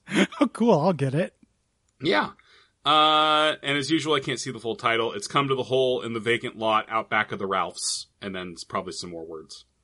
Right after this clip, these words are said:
Speaker 1: Okay.
Speaker 2: But, but here's the text. Behold the magnificent cloud! I put my forehead into the dirt and weep. O great cloud that knows all things,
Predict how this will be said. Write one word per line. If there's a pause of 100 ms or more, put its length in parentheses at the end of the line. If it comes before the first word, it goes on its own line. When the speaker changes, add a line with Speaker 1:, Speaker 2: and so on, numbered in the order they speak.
(240)
Speaker 1:
Okay. (220)
Speaker 2:
But,
but
here's
the
text. (1300)
Behold
the
magnificent
cloud! (400)
I
put
my
forehead
into
the
dirt
and
weep. (360)
O
great
cloud
that
knows
all
things,